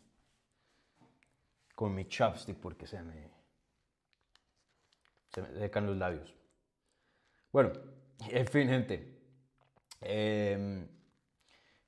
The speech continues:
prácticamente ese es mi análisis del evento coestelar, no sé qué más puedo añadir. Em,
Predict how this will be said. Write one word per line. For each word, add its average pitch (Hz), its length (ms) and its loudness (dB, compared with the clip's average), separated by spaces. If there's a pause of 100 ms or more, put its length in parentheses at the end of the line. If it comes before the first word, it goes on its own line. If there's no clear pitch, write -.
(140)
prácticamente 160 540 8
ese 139 120 0
es 147 80 2
mi 156 100 4
análisis 143 380 6
del 131 120 6
evento 117 380 4
coestelar, 123 640 8
no 117 120 -2
sé 117 120 -6
qué 120 100 0
más 117 180 0
puedo 120 200 4
añadir. 104 640 2 (400)
Em, 101 960 0